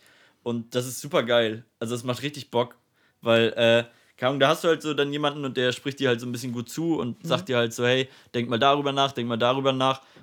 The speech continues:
Speaker 1: Und danach bin ich auch richtig ausgeglichen und richtig gut drauf.
Speaker 2: Ja.
Speaker 1: Ähm, das hilft auf jeden Fall.
Speaker 2: Machst du so eine halbe Stunde irgendwie, oder?
Speaker 1: Äh, ich hab jetzt angefangen so mit zehn Minuten erstmal, also Viertelstunde, zehn Minuten.
Speaker 2: Und auch nur mit so bestimmter Atmung und so?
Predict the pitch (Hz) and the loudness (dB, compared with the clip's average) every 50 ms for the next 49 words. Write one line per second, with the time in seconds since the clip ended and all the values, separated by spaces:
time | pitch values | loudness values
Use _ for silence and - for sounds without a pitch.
0 | - - 117 113 107 127 127 135 160 170 - - 170 156 - 143 143 127 131 143 | -8 -6 -6 2 6 6 8 8 6 4 2 -2 -4 -2 -2 -2 -2 -2 -2 -2
1 | 175 175 - 151 139 127 147 143 - 120 113 110 107 101 113 110 - 123 120 - | -2 -2 -4 -2 0 0 0 0 -2 -2 -2 -2 -2 -2 -4 -8 -8 -10 -12 -12
2 | - - - 113 - - 113 110 107 104 - - - _ _ 190 175 170 165 165 | -14 -12 -12 -12 -8 -4 -2 -2 -2 -2 -4 -10 -20 _ _ -6 -4 -4 -4 -6
3 | _ _ _ _ _ _ _ - - _ - 107 107 104 101 101 101 - _ - | _ _ _ _ _ _ _ -20 -16 _ -6 -4 -2 -2 -2 -4 -6 -8 _ -8
4 | 117 - 131 127 123 - 113 - 107 104 101 95 - 104 98 - - - - - | -6 -2 -2 -2 -2 -2 -4 -6 -6 -6 -6 -4 -4 -4 -4 -6 -8 -14 -14 -10
5 | - 151 - 185 165 160 175 170 156 139 - 175 190 202 214 - - 226 226 233 | -8 -6 -4 -4 -2 -2 0 0 -2 -2 -2 -2 -2 -2 -4 -4 -4 -2 -2 -2
6 | 233 233 214 208 226 226 226 233 226 - 240 240 247 247 233 - - - 170 170 | -2 -2 -4 -4 -6 -6 -6 -8 -8 -8 -8 -8 -8 -8 -10 -12 -12 -12 -10 -4
7 | 170 123 120 120 123 123 123 120 - 123 113 139 131 143 151 151 - 139 151 156 | 2 4 4 6 6 6 4 4 2 0 0 0 2 4 4 4 4 2 0 0
8 | 147 - 151 143 139 135 131 131 131 127 120 - - 143 131 127 127 117 117 127 | 0 0 -2 -2 -2 -2 -2 -2 -2 -2 -4 -4 -4 -4 -2 -2 -2 -2 -2 -4
9 | 131 113 110 107 - - - 113 107 - - 123 113 - 123 113 104 107 104 - | -4 -6 -8 -10 -10 -6 -4 -4 -4 -4 -6 -6 -6 -4 -4 -4 -4 -6 -6 -6
10 | - 110 107 - - 120 117 113 107 - - 117 110 107 104 147 147 - 151 139 | -8 -8 -8 -8 -6 -6 -6 -6 -6 -6 -6 -6 -4 -4 -2 -4 -4 -4 -4 -4
11 | 156 170 165 156 - 156 143 - - 165 160 143 131 123 123 - - 208 214 208 | -2 -2 -4 -4 -6 -8 -8 -8 -6 -6 -6 -6 -6 -6 -8 -8 -6 -6 -6 -6
12 | 208 208 220 240 285 | -6 -6 -6 -8 -8